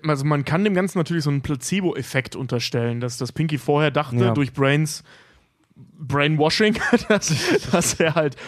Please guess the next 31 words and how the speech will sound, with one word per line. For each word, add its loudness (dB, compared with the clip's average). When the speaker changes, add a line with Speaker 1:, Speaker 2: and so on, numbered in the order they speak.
Speaker 1:
dumm 0
ist 2
und 0
jetzt 2
aus -4
der 0
Maschine 0
kommt 0
und -2
denkt, 0
er 0
wäre 0
klug 0
und -2
deswegen -2
diesen -2
Fehler 0
auf 0
Anhieb -2
erkennt 0
und 0
sich -4
vor -2
allem, 2
was -6
glaub -8
ich -10
sogar -6
noch -6
wichtiger -4
ist, -6